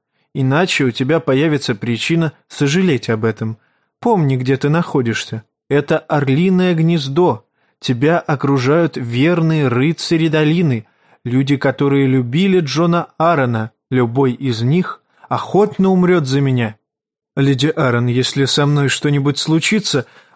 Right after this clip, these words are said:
мой брат Джейми постарается, чтобы именно так и произошло». Выплюнув эти слова,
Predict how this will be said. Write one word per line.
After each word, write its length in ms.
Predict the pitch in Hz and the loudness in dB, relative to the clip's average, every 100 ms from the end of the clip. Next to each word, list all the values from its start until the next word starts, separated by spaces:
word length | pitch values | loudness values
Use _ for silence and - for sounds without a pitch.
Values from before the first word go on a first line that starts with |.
| 139 | -2
мой 260 | 147 170 | 0 2
брат 400 | 156 147 160 156 | 0 2 2 0
Джейми 460 | 151 127 147 156 147 | -6 -2 0 0 -2
постарается, 800 | 131 131 - 131 135 139 - 135 | -2 -6 -2 0 2 2 0 -4
чтобы 380 | - - 120 131 | -4 -4 -4 -4
именно 560 | - 180 180 165 156 | -2 0 2 2 0
так 360 | - 127 127 - | -2 -2 -2 -6
и 160 | - 131 | -4 -4
произошло». 800 | 135 135 120 123 - 117 107 - _ _ _ _ _ - | 0 0 0 -2 -2 -4 -4 -8 _ _ _ _ _ -6
Выплюнув 580 | 120 143 131 135 127 - | -2 0 0 0 -2 -2
эти 260 | 151 127 127 | -2 0 -2
слова, 480 | - 127 127 185 | -2 0 2 0